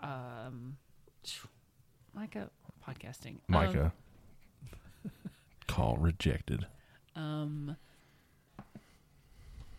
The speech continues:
Speaker 1: it has been interesting to me to see, like, uh, like, where people are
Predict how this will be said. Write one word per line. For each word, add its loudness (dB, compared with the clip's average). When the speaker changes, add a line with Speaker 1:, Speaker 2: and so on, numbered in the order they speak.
Speaker 1:
it 6
has 2
been 2
interesting 0
to -2
me 2
to -4
see, -4
like, -2
uh, -6
like, 0
where 0
people -2
are 0